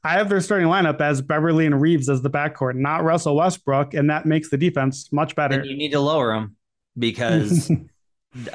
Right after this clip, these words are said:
Speaker 2: they've been very transparent with the fact that Darvin Ham's gonna try and make this work. And
Speaker 1: Yeah,
Speaker 2: I
Speaker 1: but
Speaker 2: think
Speaker 1: what, what
Speaker 2: Darvin's
Speaker 1: else are they gonna say, though?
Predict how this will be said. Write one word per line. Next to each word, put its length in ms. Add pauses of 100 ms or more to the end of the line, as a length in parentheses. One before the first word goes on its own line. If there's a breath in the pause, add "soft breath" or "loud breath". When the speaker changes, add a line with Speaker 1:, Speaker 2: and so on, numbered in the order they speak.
Speaker 2:
they've 260
been 180
very 400
transparent 600
with 100
the 80
fact 260
that 100
Darvin 260
Ham's 260
gonna 160
try 140
and 100
make 140
this 140
work. 240 (920)
And 200
Speaker 1:
Yeah, 60
Speaker 2:
I 40
Speaker 1:
but 80
Speaker 2:
think 100
Speaker 1:
what, 160
what 120
Speaker 2:
Darvin's 20
Speaker 1:
else 160
are 40
they 100
gonna 160
say, 260
though? 460